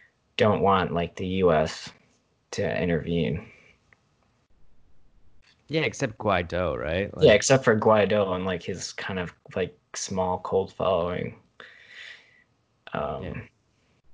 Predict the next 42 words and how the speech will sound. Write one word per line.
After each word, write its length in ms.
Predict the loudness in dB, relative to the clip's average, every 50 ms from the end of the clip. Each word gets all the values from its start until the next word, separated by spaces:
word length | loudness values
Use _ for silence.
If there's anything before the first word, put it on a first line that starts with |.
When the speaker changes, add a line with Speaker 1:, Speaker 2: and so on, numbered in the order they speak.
| -20 -20 -20 -20 -20 -20 _ _ _ _ _ _ _
Speaker 1:
so. 340 | -14 -10 -8 -8 -8 -8 -12 -16 -18 _ _ _ _ _ _ _ -20 -20 -20 -20 -20 -20 -20 -20 -20 -20 _ _ 2
Speaker 2:
Did, 280 | 4 4 4 4 0
did 140 | -2 0 2
Speaker 1:
Yeah. 60 | 2 4
Speaker 2:
anyone 420 | 4 4 4 4 2 2 0 -2
come 240 | -2 0 0 2 4
out 320 | 4 4 4 4 2 0
and 180 | -2 -2 -2 -2
say 260 | -2 -2 -2 0 0 0
anything 440 | -2 -2 -4 -4 -2 -2 -2 -2
about 320 | 0 2 2 2 2 2 0
that? 360 | -2 -2 0 -2 -4 -6 -4
Like, 320 | -2 -2 -2 -2 -4 -10 -20 -20 _ _ _ _ _ _ _ _ _ _ _ _ -4 -4
about 240 | -4 0 4 6
Speaker 1:
To 80 | 6 6
say, 140 | 8 8 8
that's 160 | 8 8 8
what 100 | 6 8
I 40 | 8
Speaker 2:
any 60 | 8
Speaker 1:
mean. 200 | 6 6 6 4
I, 100 | 4 4 4 4 4 4
I 40 |
haven't 160 | 4 4 2 0
really 200 | -2 -2 -2 -4
paid 240 | -2 -2 -2 -2
attention 520 | -2 -4 -4 -6 -6 -4 -4 -4 -4 -4 -4
enough 380 | -4 -4 -4 -4 -6 -6 -8 -8
to, 120 | -6 -4
like, 300 | -2 0 0 -2 -2 -4 -8 _ -16
s-, 460 | -14 -12 -12 -12 -12 -14 -14 -18 _ _
to 120 | -16 -12 -10
say. 640 | -10 -6 -2 0 2 4 4 4 4 2 0 -6 -12 -10
I, 280 | -8 -6 -6 -4 -4 -6
I, 500 | -6 -6 -6 -4 -2 -2 -2 -2 -4 -6 -8 -8
I 120 | -6 -4
need 180 | -2 -2 -2 -2
to 80 | -2
go 160 | 0 0 0 2
back 360 | 2 4 4 4 2 0 -4
and 140 | -6 -6 -6
see 680 | -6 -4 -4 -2 -2 0 0 0 0 -2 -4 -4